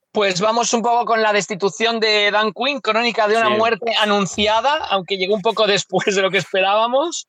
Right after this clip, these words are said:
Speaker 2: Sí, sí.
Speaker 1: Eh, no solo se va Dan Quinn, sino se va también Thomas Dimitrov,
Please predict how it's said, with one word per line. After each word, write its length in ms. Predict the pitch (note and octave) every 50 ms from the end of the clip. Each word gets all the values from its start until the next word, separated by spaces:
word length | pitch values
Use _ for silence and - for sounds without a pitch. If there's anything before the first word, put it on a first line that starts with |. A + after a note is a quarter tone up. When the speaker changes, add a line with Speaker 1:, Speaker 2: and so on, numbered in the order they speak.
| _
Speaker 2:
Sí, 160 | - - A3 G#3
sí. 120 | - G3
Speaker 1:
Eh, 500 | F#3+ G#3 G#3 G3+ G3+ G3 G3 G3 G3 G3
no 300 | G3 G3 G3+ G#3+ A#3 B3
solo 260 | A#3 - B3 B3 B3 A3+
se 120 | - A3+
va 100 | A3 A3
Dan 200 | A3 G#3+ G#3+ G3
Quinn, 340 | - - A3+ B3+ C#4 D4 C#4+
sino 240 | - - A3 G3+ G3
se 140 | - G#3 G3
va 120 | G3+ A3
también 480 | G3+ A3+ A3 G#3 G3+ G#3 A3 A3+ A3 F#3
Thomas 380 | - A#3 A#3 A#3 A3+ G#3 E3 E3
Dimitrov, 580 | G#3 G3 G3 G#3 A#3 G3 - B3 C4 C4+ C#4+